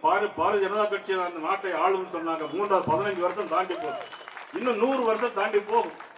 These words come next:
ஆனால் அன்றைக்கு வாஜ்பாய் சொன்னது இன்னும் நடந்திருக்கு. அன்னைக்கு வாஜ்பாய் அவர்கள் இன்னொன்னு சொன்னாங்க, இனிமேல் பாகிஸ்தான் வாலாட்டினால் இந்தியாவில் இருந்து ஒரு பகுதி கூட போனா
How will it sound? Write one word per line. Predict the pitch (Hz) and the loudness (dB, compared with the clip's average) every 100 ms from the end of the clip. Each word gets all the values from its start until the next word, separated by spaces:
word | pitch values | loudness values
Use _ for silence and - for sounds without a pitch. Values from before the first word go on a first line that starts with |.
| - - - - - - - | -20 -20 -20 -20 -20 -20 -10
ஆனால் | 180 - | -2 0
அன்றைக்கு | - 233 180 | 2 2 4
வாஜ்பாய் | 214 240 240 233 | 4 6 4 4
சொன்னது | 220 233 | 2 0
இன்னும் | 226 202 | 0 0
நடந்திருக்கு. | 214 240 233 320 - - - - - - - | 0 -2 -4 -6 -12 -20 -20 -20 -20 -10 -2
அன்னைக்கு | 233 202 240 | 0 4 6
வாஜ்பாய் | 262 262 247 | 6 6 8
அவர்கள் | 247 233 | 8 6
இன்னொன்னு | 247 285 277 233 | 4 2 2 -2
சொன்னாங்க, | 220 190 156 - - - - - - - - _ _ _ - | -2 -4 -4 -12 -20 -20 -20 -20 -20 -20 -20 _ _ _ -12
இனிமேல் | 151 185 202 233 214 - - | -4 -2 0 0 -2 -10 -8
பாகிஸ்தான் | - 185 - 180 156 | 0 0 2 0 2
வாலாட்டினால் | - 180 - 320 320 320 - - - - - - - - - 143 | 4 4 2 -2 -2 -2 -2 -12 -20 -20 -20 -20 -20 -20 -12 -8
இந்தியாவில் | 208 220 220 202 196 | -2 4 6 8 6
இருந்து | 196 156 | 4 4
ஒரு | 202 208 | 4 4
பகுதி | 175 202 202 | 2 2 2
கூட | 190 190 170 | 0 0 -2
போனா | 175 | -4